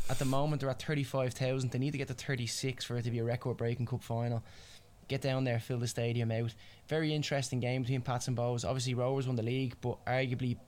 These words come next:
Pats and Bows are the two teams in form in the second half of the season.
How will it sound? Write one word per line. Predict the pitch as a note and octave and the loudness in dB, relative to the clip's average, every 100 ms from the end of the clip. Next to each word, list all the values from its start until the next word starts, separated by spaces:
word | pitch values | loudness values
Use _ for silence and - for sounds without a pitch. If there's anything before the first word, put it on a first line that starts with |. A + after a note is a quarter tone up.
| - | -2
Pats | C#3 - | -2 0
and | B2+ | 0
Bows | A#2+ B2+ | 2 2
are | A#2+ | 0
the | |
two | A2 B2 | 0 -2
teams | A#2+ B2 A#2 | 0 0 0
in | - A#2+ | 0 -2
form | A2+ - C3+ C3+ | -2 -2 0 0
in | C3 | 0
the | B2 | -2
second | B2+ B2 | -4 -2
half | C3 C3+ | -2 -2
of | B2+ | -4
the | |
season. | D3 D3 E3 | -2 -2 -2